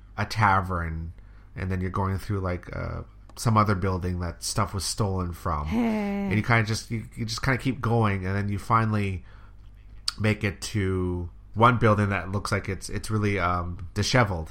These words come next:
Speaker 1: <laughs> Like,
Speaker 2: Uh-huh.
Speaker 1: there's, like, holes in the wall that look like a cannonball went through it. And there's,
Speaker 2: Oh.
Speaker 1: like, like, water spewing and all this
Speaker 2: So
Speaker 1: stuff.
Speaker 2: stuff
Speaker 1: It's like,
Speaker 2: went down in there. <laughs>
Speaker 1: yeah.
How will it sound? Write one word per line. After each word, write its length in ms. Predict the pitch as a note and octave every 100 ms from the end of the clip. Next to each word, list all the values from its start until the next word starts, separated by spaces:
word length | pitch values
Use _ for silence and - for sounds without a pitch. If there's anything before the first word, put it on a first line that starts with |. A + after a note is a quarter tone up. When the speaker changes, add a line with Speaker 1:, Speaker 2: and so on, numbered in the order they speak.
| -
Speaker 1:
<laughs> 0 | - - - - - -
Like, 120 | -
Speaker 2:
Uh-huh. 80 | D#3+
Speaker 1:
there's, 180 | G2+ F2+
like, 120 | G2
holes 420 | - C3+ B2+ A2+
in 80 | A2+
the 100 | G#2+
wall 240 | G2 G2
that 100 | F#2+
look 120 | F#2+ G#2
like 140 | G2
a 60 | F2+
cannonball 580 | - A2 G2+ F#2+ F#2
went 180 | F2+ E2+
through 300 | - - F2+
it. 140 | F#2+ F2+
And 120 | E2+
there's, 160 | E2+ D#3
Speaker 2:
Oh. 20 |
Speaker 1:
like, 80 | E2 - - - - - - -
like, 360 | F#2+ F#2 F#2+
water 420 | G#2 G#2 G#2 G2 F#2+
spewing 800 | - - G#2 F#2+ F2+ E2 E2+ F#2 -
and 260 | E2+ E2 - - D#2+
all 160 | F2
this 120 | -
Speaker 2:
So 40 | F#2+
Speaker 1:
stuff. 240 | - E2
Speaker 2:
stuff 100 | G#3
Speaker 1:
It's 60 | G3
like, 80 | G2+
Speaker 2:
went 200 | E3+ E3
down 300 | F3+ F3 E3+
in 100 | D#3+
there. 440 | D#3+ E3+ - F#3+ -
<laughs> 40 |
Speaker 1:
yeah. 840 | C4+ B3 B3 B3 A#3+ A#3 G2+ E2+